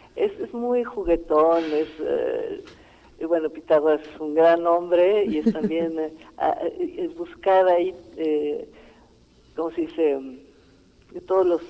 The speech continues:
Speaker 1: todos los lazos que puede tener todavía Pitágoras con nosotros,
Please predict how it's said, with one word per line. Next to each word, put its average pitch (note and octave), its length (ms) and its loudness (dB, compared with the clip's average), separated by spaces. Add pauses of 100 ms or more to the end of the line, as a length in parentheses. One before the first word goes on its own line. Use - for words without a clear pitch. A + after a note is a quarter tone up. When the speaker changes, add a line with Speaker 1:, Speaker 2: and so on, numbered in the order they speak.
(140)
Speaker 1:
todos F#3 200 2
los E3 160 -2
lazos F3+ 300 4
que - 100 -14
puede E3+ 220 4
tener D#3+ 420 2
todavía D#3 680 2
Pitágoras D#3 480 0
con C#3+ 200 -10
nosotros, D3+ 540 -4